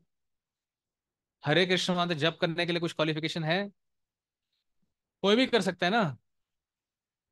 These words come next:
ऑल्टर में आने के लिए आपको एक शुद्धि चाहिए, शुद्धि, एक क्वालिफिकेशन चाहिए। Because भगवान को वहां पे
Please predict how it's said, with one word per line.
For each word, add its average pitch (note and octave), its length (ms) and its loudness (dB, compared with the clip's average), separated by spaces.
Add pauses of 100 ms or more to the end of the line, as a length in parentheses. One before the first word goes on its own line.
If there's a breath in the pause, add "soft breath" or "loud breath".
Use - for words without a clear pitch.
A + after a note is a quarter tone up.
(1000)
ऑल्टर D#3 400 0
में G#3 80 0
आने F3 260 0
के F#3 100 -2
लिए D3 200 0
आपको D#3 200 -2
एक E3 120 -4
शुद्धि D#3 440 0
चाहिए, F3 260 2
शुद्धि, C#3+ 540 -2
एक D3 140 -10
क्वालिफिकेशन E3+ 580 -2
चाहिए। D#3+ 420 -2 (720)
Because E3+ 180 2
भगवान D#3+ 400 2
को F#3+ 80 -2
वहां E3+ 140 4
पे F3 240 -2